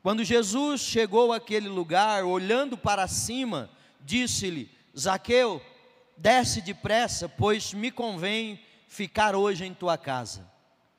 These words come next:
Ele desceu a toda pressa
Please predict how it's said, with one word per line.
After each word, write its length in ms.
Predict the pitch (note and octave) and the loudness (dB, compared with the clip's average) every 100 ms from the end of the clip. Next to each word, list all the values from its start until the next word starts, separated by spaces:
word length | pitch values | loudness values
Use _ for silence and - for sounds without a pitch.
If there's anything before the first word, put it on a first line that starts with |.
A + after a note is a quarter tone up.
| _ _ | _ _
Ele 240 | G#3+ C#4 | 2 2
desceu 680 | C4+ C4+ A#3 - B3 C4+ A#3+ | 4 4 4 2 6 6 6
a 80 | G3+ | 2
toda 340 | - A#3+ A3 | 0 0 0
pressa 800 | F#3+ F#3+ G#3 A#3+ A#3 - C3 | -2 -2 0 0 -2 -4 -6